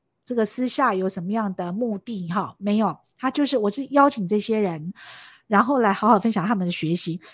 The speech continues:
然后同时呢，我自己，啊，也会在里面呢有一段的分享，就是特别来谈说我在这一段时间，我，呃，特别是这一次去了 Nashville，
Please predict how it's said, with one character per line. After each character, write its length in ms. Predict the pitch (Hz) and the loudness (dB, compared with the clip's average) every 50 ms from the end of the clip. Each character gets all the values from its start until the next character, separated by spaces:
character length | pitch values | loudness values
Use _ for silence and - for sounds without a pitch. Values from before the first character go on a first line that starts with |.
| _ | _
然 140 | - 208 226 | -4 0 2
后 100 | 294 302 | 2 0
同 240 | 302 - 233 220 233 | 2 2 0 0 0
时 140 | - 240 208 | -2 0 0
呢， 120 | 214 220 | 0 0
我 140 | 220 196 180 | 2 0 0
自 220 | 180 - 269 254 | 0 0 -4 -4
己， 320 | 202 - 196 170 143 - _ _ _ _ _ | -4 -4 -6 -6 -6 -6 _ _ _ _ _
啊， 100 | - 170 | -6 -4
也 160 | 175 190 175 196 | -2 0 0 2
会 140 | - 269 | 2 2
在 160 | 233 - 247 226 | 4 4 2 2
里 120 | 185 156 | 2 0
面 280 | 175 202 220 214 190 185 | 0 2 2 2 2 0
呢 120 | 180 180 | -2 -2
有 140 | 175 175 160 | -2 -2 -4
一 60 | 175 | -2
段 340 | 175 - 233 214 180 143 - _ _ _ _ _ | 2 2 2 2 2 -2 -10 _ _ _ _ _
的 120 | 202 175 | -2 -2
分 240 | 175 - 240 240 247 | 0 0 -2 -2 0
享， 280 | 233 - 220 165 151 | -2 -4 -6 -8 -8
就 120 | 160 - 226 | -8 -8 -8
是 140 | - 254 220 | -8 -8 -8
特 180 | - 277 320 | -2 -2 0
别 140 | - 214 185 | 0 0 -2
来 160 | 180 175 180 | -2 -2 -4
谈 260 | - - 180 160 160 | -6 -6 -8 -6 -6
说 200 | 170 - - 202 | -6 -2 -2 -2
我 140 | 202 190 180 | 0 0 -2
在 220 | 180 240 233 214 202 _ - - - _ _ | 0 0 -2 -2 -2 _ -20 -20 -20 _ _
这 140 | - 330 302 | 0 0 0
一 40 | 262 | 2
段 200 | 269 262 240 208 | 2 2 2 0
时 180 | - - 170 | -2 -8 -8
间， 240 | 170 - 202 208 208 | -4 -2 -2 -2 -2
我， 180 | 196 165 165 - _ _ _ _ | -4 -6 -6 -8 _ _ _ _
呃， 220 | - 196 185 180 | -12 -10 -10 -10
特 160 | 202 - 285 214 | -4 -2 0 2
别 120 | 214 202 | 2 0
是 140 | 190 - 214 | 0 -2 -2
这 120 | - 269 | 0 0
一 60 | 262 | 0
次 140 | 247 - 247 | 0 -2 -4
去 200 | 202 - - 247 | -4 -2 -2 -2
了 140 | 208 190 185 | -2 -2 -2
Nashville， 580 | 190 208 214 214 220 - - 190 190 170 160 | -2 0 0 -2 -2 -4 -6 -4 -6 -6 -6